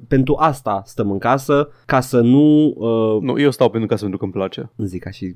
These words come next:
Speaker 1: noi ca și
Speaker 2: <laughs>
Speaker 1: populație.
Speaker 2: Eu profit
Speaker 1: Da,
Speaker 2: de
Speaker 1: man, nu.
Speaker 2: ocazie.
Speaker 1: Eu nu mi-am schimbat foarte mult stilul de viață,
Speaker 2: <laughs>
Speaker 1: ok? Eu sunt bine. Ideea
Speaker 2: E ok.
Speaker 1: e că, da, putem să avem chiar sub cincizeci la sută, pentru că nu vrei să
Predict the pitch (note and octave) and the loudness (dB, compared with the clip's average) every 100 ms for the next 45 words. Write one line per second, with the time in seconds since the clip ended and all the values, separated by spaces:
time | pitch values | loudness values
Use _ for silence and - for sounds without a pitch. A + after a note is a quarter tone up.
0 | G2+ G#2 F#2+ G2+ G#2+ G2+ - - G#2+ A2 | -10 -10 -10 -12 -12 -12 -12 -12 -8 -4
1 | G#2+ G2 - F3 F#2 E3 - A3+ C#4+ D4+ | -2 2 2 2 0 0 0 2 4 6
2 | A#3+ E3+ F#3+ C3 - E3 G3+ E3+ G3 A#3+ | 6 6 4 2 -2 -2 2 6 6 8
3 | C#4 B3+ - A#3+ G3 G#3+ - G#3 G3+ F#3+ | 6 4 2 0 2 2 2 2 4 2
4 | F3 F#3 F3+ E3+ D#3 D3 C#3+ C3+ B2+ - | 2 2 2 2 2 4 6 6 4 4
5 | - - E3+ - D4+ C4 C4 - G#3 A#3 | 0 2 2 4 6 6 4 -2 -2 4
6 | B3 B3+ A3 F3+ E3+ D3+ A#2 - - - | 4 4 0 2 6 6 6 0 -2 -2
7 | C#3 - G#4 - C4 A#3 A#3 A#3 G#3 A3 | -2 -2 -4 4 6 6 4 0 4 4
8 | A3 A3 G#3+ - C4 D#4+ G3+ F#3+ A#3+ B3+ | 6 6 4 2 0 2 0 0 0 2
9 | A3+ G#3+ C#3+ F3 G3+ F#3+ D#3+ D#3+ C#3+ - | 2 2 2 0 -2 -2 0 0 -2 -2
10 | - D3+ - B3+ B3 A#3 A3+ A3+ G#3+ A3 | -2 -2 0 0 2 0 -2 -2 -2 -2
11 | A3 F#3+ F#3 D3+ D3+ C#3+ C#3+ C3 C3 | -2 -4 -2 -2 0 0 0 0 0